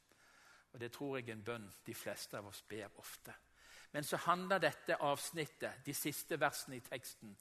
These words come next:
om bønn i Jesu navn. «Hvis dere ber Far om noe, skal han gi dere det i mitt navn.»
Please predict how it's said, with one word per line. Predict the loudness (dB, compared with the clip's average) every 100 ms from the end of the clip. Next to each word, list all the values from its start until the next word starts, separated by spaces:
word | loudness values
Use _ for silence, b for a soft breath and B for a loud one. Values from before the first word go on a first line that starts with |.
| B B B B
om | -8
bønn | 2 2 2 -6
i | -6 -4
Jesu | -4 -4 -8 -8
navn. | -8 -8 -8
«Hvis | -8 -2
dere | 0 0
ber | 2 10 12 12 4
Far | 2 8 8 8 2 -6
om | -6
noe, | -4 0 -2 -2 B B
skal | -14 4 6 6 2
han | -4
gi | 0 0 0
dere | 0 -2 -2 -4
det | -6 -6
i | -6 -6
mitt | -8 -12 -20 -20 -12
navn.» | -10 -10 -12